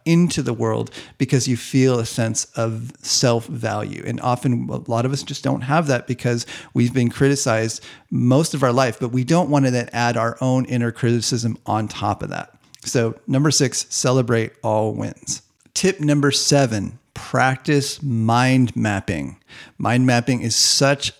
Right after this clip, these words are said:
a hunter type friendly tool. I use it cons-, all the time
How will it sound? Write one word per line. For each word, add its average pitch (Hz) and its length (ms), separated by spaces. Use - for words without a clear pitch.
a - 60
hunter 139 520
type 120 300
friendly 123 420
tool. 147 500
I 113 100
use 113 300
it - 280
cons-, - 400
all 160 240
the 139 120
time 80 280